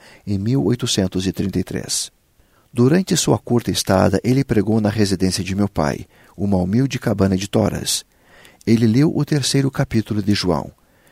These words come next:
Explicando o quinto versículo, ele disse que nascer da água e do Espírito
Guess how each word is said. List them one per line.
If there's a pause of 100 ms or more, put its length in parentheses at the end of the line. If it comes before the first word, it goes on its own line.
(200)
Explicando
o
quinto
versículo,
ele
disse
que (240)
nascer
da
água
e
do
Espírito